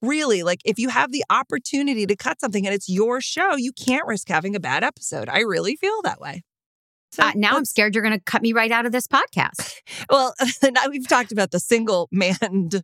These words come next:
Speaker 1: <laughs> cave. I don't know what that is, but, you know, but stay
Speaker 2: Yeah.
Speaker 1: tuned, listeners. That was gonna be a bonus,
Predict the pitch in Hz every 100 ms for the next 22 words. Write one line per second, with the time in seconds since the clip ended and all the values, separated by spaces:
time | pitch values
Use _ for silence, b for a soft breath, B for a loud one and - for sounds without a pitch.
0 | - 196 170 185 170 247 B 233 B 226
1 | - 208 208 202 190 180 180 180 165 -
2 | 196 170 _ _ _ _ - 208 135 110
3 | _ - 190 254 269 370 453 320 269 277
4 | 277 285 - - - 349 392 403 349 320
5 | 214 262 277 277